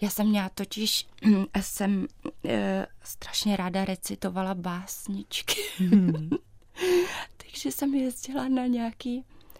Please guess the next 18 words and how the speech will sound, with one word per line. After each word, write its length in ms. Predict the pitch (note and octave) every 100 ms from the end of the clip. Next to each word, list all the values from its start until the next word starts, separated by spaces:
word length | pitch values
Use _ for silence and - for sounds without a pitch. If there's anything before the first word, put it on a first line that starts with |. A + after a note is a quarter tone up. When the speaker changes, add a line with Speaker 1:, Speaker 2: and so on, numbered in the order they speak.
| -
Speaker 1:
ty 140 | - A#3+
recitační 760 | A#3+ - - A#3 A3+ - B3
soutěže. 800 | C4+ - A#3+ A3+ - G3+ F3+ F3+ - - D#3+
Speaker 2:
Volklův 320 | D#3 E3+ -
Prostějov. 640 | - - - E3 D3+ D3 - - E3+
Speaker 1:
Ano, 320 | G#3+ G3 F#3 - - - -
ano. 300 | G#3+ G3 G3 - - - - - -
A 40 | G3
do 100 | G3
Valašského 520 | G3 F#3+ - G3+ F#3+
Meziříčí. 760 | F#3+ F3+ - F3+ - - - - - - - -
No 180 | G#3+ G3+
tak 180 | G#3 F#3+ - - -
prostě 360 | G#3 F#3+ -
mě 180 | G3 F#3+
to 120 | F#3
nějak, 480 | F#3+ F#3 F#3 - - - - - -
mm, 320 | G3+ G3 F#3